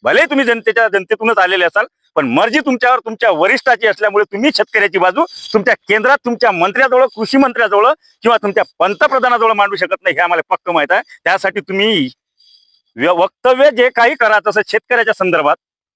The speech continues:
कारण शेतकरी हा वैतागलेला आहे, शेतकरी हा लुटला गेलेला आहे, शेतकरी हा हवालदिल झालेला असल्यामुळे शेतकऱ्याला आणखी डिवचू नका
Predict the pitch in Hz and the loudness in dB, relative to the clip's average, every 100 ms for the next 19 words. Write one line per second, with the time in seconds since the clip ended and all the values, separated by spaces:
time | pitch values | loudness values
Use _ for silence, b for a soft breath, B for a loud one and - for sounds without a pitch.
0 | _ 165 196 170 160 - 190 175 165 185 | _ -4 -2 -2 -6 -2 0 0 0 0
1 | 175 180 175 175 156 - 175 165 143 147 | 0 0 0 -2 -6 -4 0 0 -2 -6
2 | 185 185 180 185 180 170 170 185 180 196 | -2 -2 0 2 0 -2 -6 -2 0 0
3 | 277 _ _ - 160 240 311 285 285 226 | -2 _ _ -4 0 2 2 2 0 0
4 | 226 214 196 202 180 175 - _ _ _ | 2 0 0 -2 0 -2 -2 _ _ _
5 | _ - 170 - 196 196 196 208 - _ | _ -8 -6 -2 0 0 2 0 -2 _
6 | - 156 190 277 269 247 208 202 180 220 | -4 -4 -2 -2 0 0 0 0 0 -2